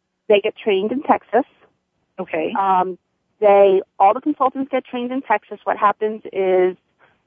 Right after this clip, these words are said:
Speaker 1: uh, we go there for about a two-week period in the beginning. We get all the information we need, and then we'll go back towards the end of our certification for another week. But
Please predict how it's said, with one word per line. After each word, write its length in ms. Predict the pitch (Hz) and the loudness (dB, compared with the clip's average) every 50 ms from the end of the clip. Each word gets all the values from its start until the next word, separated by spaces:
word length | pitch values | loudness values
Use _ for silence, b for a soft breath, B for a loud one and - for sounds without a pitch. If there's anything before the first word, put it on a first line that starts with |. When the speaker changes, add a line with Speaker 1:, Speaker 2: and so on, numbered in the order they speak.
| _ _ _ _ _ _ _ _ - | _ _ _ _ _ _ _ _ 0
Speaker 1:
uh, 260 | 190 175 175 175 170 | 2 2 2 2 0
we 160 | 165 185 190 165 - | -2 -4 -8 0 2
go 460 | 208 190 185 185 185 190 202 214 214 190 _ _ | 4 4 4 4 2 0 -2 -4 -6 -10 _ _
there 240 | - 196 185 180 190 - - | -2 0 0 0 0 -2 -2
for 280 | 202 190 185 180 175 - | 0 2 2 2 2 2
about 220 | - - - 170 | 2 4 4 2
a 80 | 170 170 - - | 2 0 -4 -8
two-week 260 | - 226 220 240 240 - _ - | -6 -4 -4 -4 -6 -6 _ -4
period 340 | - 226 220 214 220 220 214 | 0 2 4 4 4 4 2
in 80 | 220 220 | 0 -2
the 60 | 233 | -4
beginning. 580 | 240 269 - 247 226 208 208 208 226 254 302 320 _ _ _ _ _ _ _ _ | -8 -4 -2 -2 -2 0 -2 -4 -4 -4 -6 -8 _ _ _ _ _ _ _ _
We 100 | 214 196 | -4 -2
get 120 | - 190 - - | 0 0 2 2
all 160 | 185 185 196 | 2 2 2
the 80 | 214 | 2
information 500 | 233 233 226 - 233 220 226 220 - 240 | -2 -4 -6 -8 -8 -8 -8 -8 -8 -8
we 120 | 233 240 247 | -6 -4 -4
need, 480 | 247 240 214 196 180 180 190 208 233 - _ b b b b b b b b b b | -4 -2 -2 0 0 0 -2 -4 -6 -8 _ b b b b b b b b b b
and 100 | - 196 | 0 4
then 200 | 196 190 185 190 | 4 4 4 4
we'll 180 | 190 190 185 190 | 2 2 2 2
go 160 | 180 202 190 | 2 2 2
back 340 | 180 - 190 190 196 208 - _ | 4 4 2 2 2 -2 -4 _
towards 240 | - - 208 202 - _ | -8 -6 -6 -6 -6 _
the 100 | 208 196 | -4 -2
end 160 | 190 196 208 | -2 0 0
of 80 | 214 202 | 0 0
our 100 | 196 196 - | -2 -2 -4
certification 680 | - 190 190 - 196 - - 196 175 175 - - 185 175 | -8 -10 -8 -8 -12 -10 -8 -8 -8 -8 -8 -10 -12 -6
for 160 | - 196 180 | -2 -2 0
another 280 | 180 180 170 175 185 190 | 0 0 0 0 0 -2
week. 340 | 185 208 202 175 170 - - - | -2 -2 -2 -2 -2 -4 -2 -2
But 140 | 185 190 | -2 -2